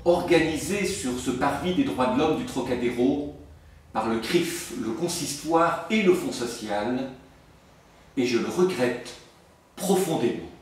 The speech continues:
Je m'étais engagé en effet,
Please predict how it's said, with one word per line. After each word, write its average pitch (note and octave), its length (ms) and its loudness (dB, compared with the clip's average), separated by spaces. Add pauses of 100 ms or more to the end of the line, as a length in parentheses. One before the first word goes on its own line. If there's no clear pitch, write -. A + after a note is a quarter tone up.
(1700)
Je - 140 2
m'étais F#3 320 6
engagé F3+ 420 6
en F3+ 140 2
effet, F#3+ 680 0